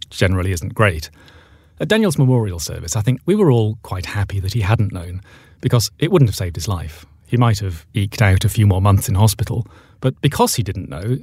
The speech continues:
he enjoyed his last few months. He spent them hanging out with his friends and jetting off to new places.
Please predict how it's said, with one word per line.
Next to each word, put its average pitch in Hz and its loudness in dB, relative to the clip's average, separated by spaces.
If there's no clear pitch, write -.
he - -4
enjoyed 220 4
his 156 2
last - -2
few 104 -8
months. 87 -10
He - -6
spent 113 -2
them 107 0
hanging 120 2
out 131 2
with 131 -2
his 139 0
friends 143 2
and 82 -10
jetting 113 0
off 107 0
to - -2
new 123 4
places. - 0